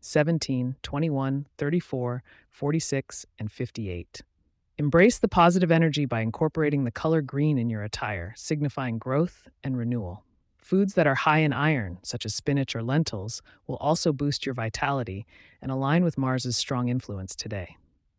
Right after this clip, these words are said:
As for tomorrow, dear Virgo, the overarching theme will be self-discovery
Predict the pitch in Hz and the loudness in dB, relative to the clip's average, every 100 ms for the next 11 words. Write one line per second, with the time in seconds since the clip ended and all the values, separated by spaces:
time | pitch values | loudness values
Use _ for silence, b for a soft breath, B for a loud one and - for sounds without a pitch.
0 | - 147 - 170 190 202 262 143 95 - | -6 -4 0 2 6 8 8 6 0 -2
1 | 156 156 143 131 123 151 - _ - 156 | 2 2 2 0 0 -2 -6 _ -6 2
2 | 175 220 247 170 165 156 147 - 147 139 | 4 6 8 6 6 2 0 2 2 4
3 | 131 117 113 - 160 170 - 202 - 151 | 2 0 -2 0 4 2 2 -2 2 0
4 | 131 101 85 | 0 -6 -8